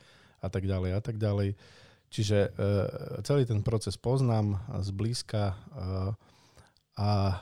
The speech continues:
teraz sa mi kon-, <laughs> konečne stalo, že už nelen nedokem-, ne-, nedo-, nedokumentujem Paliho, ako on podporuje svojho syna, ale zrazu som sa ocitol v roli, že podporujem svojho vlastného syna na nejakom ultrabehu.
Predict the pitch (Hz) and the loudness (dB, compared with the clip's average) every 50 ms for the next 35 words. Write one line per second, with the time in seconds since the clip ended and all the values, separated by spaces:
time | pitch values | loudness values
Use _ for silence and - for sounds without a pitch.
0 | - - - _ _ - 110 107 113 110 - - - - 107 104 101 - - 135 | -8 -16 -20 _ _ -2 0 2 2 2 0 -2 -2 0 0 0 0 0 4 4
1 | 120 101 - - - - 117 113 120 127 - - 113 113 107 - - - 104 107 | 6 6 4 2 0 0 2 2 2 2 0 -2 -4 -4 -4 -4 -4 -4 -2 0
2 | 107 107 104 101 104 95 - - - - - - - - - - - 98 107 107 | 0 0 0 0 -2 -2 -4 -6 -12 -16 -16 -18 -20 -16 -8 -6 -2 0 2 2
3 | 101 107 113 107 - - 107 113 123 127 127 - - 107 107 110 - - 110 107 | 2 2 2 0 0 0 0 2 4 4 4 4 2 2 0 0 0 0 2 2
4 | 117 131 131 123 123 127 127 131 - - 117 127 135 139 139 139 - 113 104 98 | 2 2 2 4 4 4 4 4 2 2 4 4 6 6 4 4 2 -2 -2 -2
5 | 95 101 101 - 104 104 104 98 - - 95 95 98 101 101 107 117 110 104 95 | -2 -2 0 0 0 0 0 0 0 -2 -2 0 0 2 2 2 2 0 0 -2
6 | 101 - - 101 - 104 104 104 101 98 95 95 98 95 101 - - 95 - - | -2 -4 -4 -4 -2 0 0 0 0 0 0 -2 -2 -4 -4 -4 -6 -6 -6 -6
7 | - 101 98 98 95 - - 101 92 92 101 104 - 117 113 113 107 98 95 95 | -6 -4 -2 -2 -2 -2 -2 -2 0 0 0 0 0 0 0 0 0 0 0 0
8 | 95 98 104 107 110 107 101 - 98 98 - 104 101 101 - - - 95 92 98 | 0 0 2 2 2 0 0 -2 -2 -4 -2 -2 -4 -4 -6 -6 -6 -4 -2 -2
9 | 101 101 95 95 92 101 98 - - 95 92 - - 98 95 95 90 90 92 - | 0 0 0 -2 -2 -4 -6 -6 -6 -8 -10 -8 -8 -8 -6 -4 -4 -6 -6 -8
10 | - 90 87 95 95 90 92 98 - 101 92 95 95 - - 110 101 98 95 95 | -8 -6 -6 -4 -4 -4 -6 -4 -4 -2 -2 -2 -2 -2 0 0 0 2 0 0
11 | 95 92 92 92 92 95 - - 90 87 90 90 90 90 90 92 - 90 90 95 | 0 -2 -2 -4 -4 -6 -6 -8 -8 -6 -6 -6 -6 -8 -8 -6 -6 -4 -2 0
12 | 98 101 113 135 | 2 4 4 2